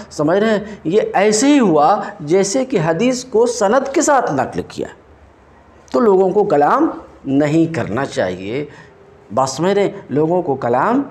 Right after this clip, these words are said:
नहीं करना चाहिए। उनकी किताब अल मसाबीह में लोगों को कलाम नहीं करना चाहिए,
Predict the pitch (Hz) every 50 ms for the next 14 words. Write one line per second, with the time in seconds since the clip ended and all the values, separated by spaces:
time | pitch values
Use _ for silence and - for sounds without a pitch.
0 | - - - - - - - - - 123 151 170 208 285 294 - 185 165 135 123
1 | 123 110 98 - - 104 92 95 98 139 175 165 131 123 - 110 - 107 98 -
2 | 101 95 - 101 113 135 156 175 170 - - - - - - - 110 117 107 104
3 | 101 95 - 98 98 92 85 95 139 180 196 165 143 120 117 120 139 165 175 165
4 | - - - - 135 127 127 120 135 131 127 127 120 110 - 101 104 113 127 170
5 | 208 277 - - - - - - - - - 147 151 175 196 214 196 202 156 135
6 | 117 110 104 98 - - 95 87 92 92 90 113 147 175 170